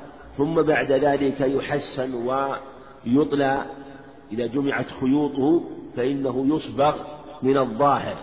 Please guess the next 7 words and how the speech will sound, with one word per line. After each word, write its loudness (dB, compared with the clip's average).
وهو 4
معصوب 0
يعني 2
مجموع 4
ملفوف، 0
يشد -2
ويربط. 0